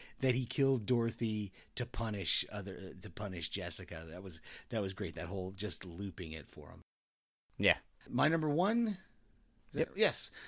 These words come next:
Speaker 1: Uh, it's just Trish's escalation over these last several episodes and her violent, how her violence kind of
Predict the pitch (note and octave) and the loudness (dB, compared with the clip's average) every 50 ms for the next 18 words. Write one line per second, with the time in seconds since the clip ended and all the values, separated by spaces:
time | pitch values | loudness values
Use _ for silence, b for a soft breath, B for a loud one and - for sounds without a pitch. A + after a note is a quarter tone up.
0 | B B D#3 D#3+ E3 F#3 F#3 F#3 - B3 A3 - - - A#3+ B3 - A#3+ G#3 F3 | B B 2 4 8 8 8 8 10 10 8 8 8 6 6 8 8 8 6 6
1 | E3+ F3+ E3+ - - E3 D#3+ F3 E3 - F#3 C#3+ C3 C#3+ C#3 C3 C#3+ C3 A#2 C3 | 6 8 8 8 8 8 6 8 8 6 6 6 4 4 4 4 2 2 2 4
2 | C#3 C#3 C3 - - D3 C3 A#2+ C3 A#2+ B2 B2 A#2+ C#3 - - B2 A2 G#2 B | 4 4 4 4 4 4 2 2 0 0 -2 -2 0 0 0 2 0 0 -2 B
3 | B B B B C3+ B2+ C3 B2+ G#2+ F#2+ A#2+ B2 C3 D3 D3 C#3 A2+ - C3 B2+ | B B B B 0 4 4 4 4 4 4 6 6 4 2 0 -2 2 4 4
4 | C3 C3 B2 G2 F#2+ G#2+ A2+ A#2+ B2 A#2+ A#2 G2+ - - B B B - - - | 6 6 4 4 4 4 4 4 2 0 -2 -4 -6 -6 B B B -8 -6 -2
5 | C#3+ C#3+ D#3 C#3 C3 - | 0 2 4 4 2 2